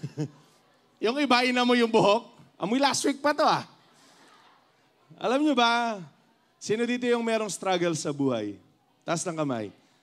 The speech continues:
Sino yung merong mga pinagdadaanan? Sino yung nag-struggle maligo kanina?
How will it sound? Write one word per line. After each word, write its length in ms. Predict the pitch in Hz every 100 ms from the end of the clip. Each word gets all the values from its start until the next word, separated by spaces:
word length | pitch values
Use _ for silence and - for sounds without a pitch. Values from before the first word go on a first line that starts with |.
| _ -
Sino 240 | 170 202
yung 80 | 196
merong 240 | 190 185
mga 160 | 180 170
pinagdadaanan? 800 | 156 151 139 139 127 117 107 98 - _ _ _ _ _ _ _ _ _ _ _ _
Sino 300 | - - 214
yung 160 | 202
nag-struggle 500 | 196 151 190 180 175
maligo 460 | 170 160 151 143 147
kanina? 320 | 139 135 123